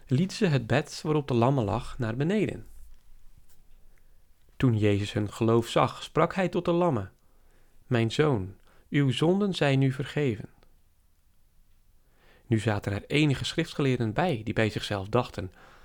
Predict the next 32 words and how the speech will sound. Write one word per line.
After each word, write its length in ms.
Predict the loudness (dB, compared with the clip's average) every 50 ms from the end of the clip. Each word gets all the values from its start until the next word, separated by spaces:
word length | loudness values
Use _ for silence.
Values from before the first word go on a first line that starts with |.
| -20 -20 -20 -20 -8
"Hoe 140 | -6 -2 4
kan 180 | 4 4 4
hij 220 | 4 0 -4 -4 0
zo 240 | 2 4 4 4
spreken? 600 | 4 0 0 0 2 2 2 0 -4 -8 -8 -10 -18 _ _ _ _ _ _ -20 -20 -6
Hij 160 | -2 0 2
lastert 340 | 2 0 0 -2 -6 -6 0
God. 420 | 2 2 2 2 -2 -10 -18 -20 _ _ _ _ _ _ _ _ _ _ _ _ _ _ _ _ _ _ _ _
Wie 160 | -2 -2 0
kan 240 | 4 4 4 4 6
zonden 320 | 6 4 4 4 2 0
vergeven 440 | -2 -2 0 2 4 4 4 4 4
dan 160 | 4 4 4
God 200 | 4 2 2 4
alleen?" 380 | 4 4 4 4 2 2 0 -4 -12 -20 -20 -20 _ _ _ _ _ _ _ _ _ _ _ _ _ _ _ _ _ _ _ _ _ _ _ _
Aanstonds 600 | 0 2 2 2 2 0 0 0 0 -2 -2 0
doorzag 400 | 0 0 2 4 4 2 2 0
Jezus 420 | -2 0 2 2 2 0 -2 -2
in 140 | -2 -2 0
zijn 200 | 0 0 0 0
geest 500 | 0 0 0 0 0 -2 -8 -14 -10 -8
dat 160 | -8 -6 -6
ze 160 | -2 -2 -2
zo 240 | 2 2 2 2 4
bij 180 | 4 2 2 2
zichzelf 440 | 0 -6 -6 -2 0 0 0 0
dachten. 480 | 0 0 -2 -2 -2 -10 -12 -12 -12 -14 _ -20 -20 -20 -20 -20 -20 -20 -20 -20 -20 _ _ -6
En 140 | -4 -2 0
hij 120 | 0 0 -2
sprak 320 | -2 0 0 0 0 2
tot 160 | -2 -4 -4
hen: 280 | -4 -4 -6 -6 -8